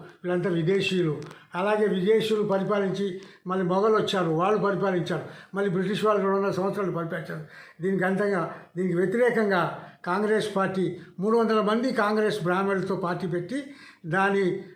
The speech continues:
అది కూడా మనువాది పార్టీయే. దానికి వ్యతిరేకంగా ఇప్పుడు కర్ణాటక గెలిచి దాని గొప్పలు చెప్పుకుంటున్నారు, కానీ మనువాది, మనువాది రెండు ఒకటే. కాబట్టి మేము రాబోయే రోజుల్లో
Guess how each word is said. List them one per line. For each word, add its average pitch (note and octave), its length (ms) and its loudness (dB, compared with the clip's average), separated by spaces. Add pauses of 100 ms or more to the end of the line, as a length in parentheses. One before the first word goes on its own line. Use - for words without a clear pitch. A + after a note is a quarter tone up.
(100)
అది F3 200 0
కూడా A#3+ 160 4
మనువాది G3+ 480 2
పార్టీయే. F3+ 640 0 (240)
దానికి F3+ 300 0
వ్యతిరేకంగా G3 840 0 (320)
ఇప్పుడు F#3+ 240 -2
కర్ణాటక G#3 580 2 (680)
గెలిచి G3+ 300 0
దాని A3 200 4
గొప్పలు G3 280 2
చెప్పుకుంటున్నారు, F#3+ 760 0 (380)
కానీ A3 180 2
మనువాది, A3+ 480 4
మనువాది A3 440 4
రెండు G3 280 2
ఒకటే. G3 360 2
కాబట్టి E3+ 600 -2 (300)
మేము G3 260 2
రాబోయే G#3+ 340 4
రోజుల్లో F#3+ 600 2